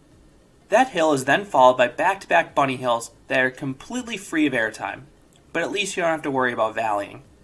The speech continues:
Then comes the second turnaround. In off-ride, the entrance into this turnaround looked really interesting. The top of the turnaround had one of the sharpest crests I had ever seen atop a hill on a wooden roller coaster.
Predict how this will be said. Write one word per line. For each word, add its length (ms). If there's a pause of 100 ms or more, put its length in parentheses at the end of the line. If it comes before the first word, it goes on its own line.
(840)
Then 200
comes 240
the 100
second 360
turnaround. 580 (640)
In 200
off-ride, 600 (180)
the 200
entrance 420
into 160
this 160
turnaround 460
looked 280
really 380
interesting. 680 (1000)
The 100
top 300
of 60
the 80
turnaround 440
had 140
one 160
of 60
the 40
sharpest 480
crests 420
I 140
had 220
ever 260
seen 340
atop 380
a 80
hill 220
on 120
a 40
wooden 300
roller 240
coaster. 460